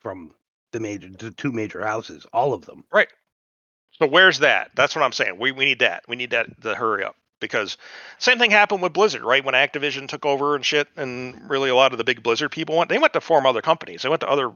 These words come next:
Speaker 2: other places. A lot of 'em aren't doing a lot. Some are. But,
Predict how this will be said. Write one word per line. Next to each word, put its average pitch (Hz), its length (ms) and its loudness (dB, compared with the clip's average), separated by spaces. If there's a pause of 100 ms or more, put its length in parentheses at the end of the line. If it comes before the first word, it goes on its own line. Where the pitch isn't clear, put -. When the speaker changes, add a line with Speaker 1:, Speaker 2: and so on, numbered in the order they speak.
Speaker 2:
other 135 200 0
places. 123 440 -2
A - 60 -10
lot 196 200 6
of 220 80 4
'em 208 80 0
aren't 170 180 4
doing 151 220 -2
a 156 40 -4
lot. 160 240 2
Some 139 200 -2
are. 131 320 0 (560)
But, 123 200 4